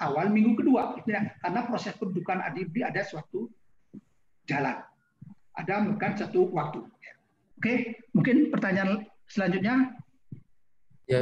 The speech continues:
Speaker 2: ini ada yang nomor dua nih, Prof. Dari teman kita, eh,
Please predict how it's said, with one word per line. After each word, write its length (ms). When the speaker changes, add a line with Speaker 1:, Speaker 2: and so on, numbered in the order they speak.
Speaker 2:
ini 160
ada 160
yang 160
nomor 320
dua 240
nih, 80
Prof. 240
Dari 800
teman 320
kita, 400
eh, 640